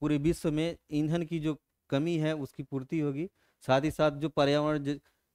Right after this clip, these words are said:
असंतुलन हो रहा है, जलवायु परिवर्तन जैसी समस्या हो रही है, उससे क्या होगा?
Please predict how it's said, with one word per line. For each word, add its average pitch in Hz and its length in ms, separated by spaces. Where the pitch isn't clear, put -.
असंतुलन 160 540
हो 151 160
रहा 147 140
है, 143 180
जलवायु 135 400
परिवर्तन 143 420
जैसी 143 280
समस्या 131 440
हो 135 140
रही 120 180
है, 135 100
उससे 127 260
क्या 131 160
होगा? 123 260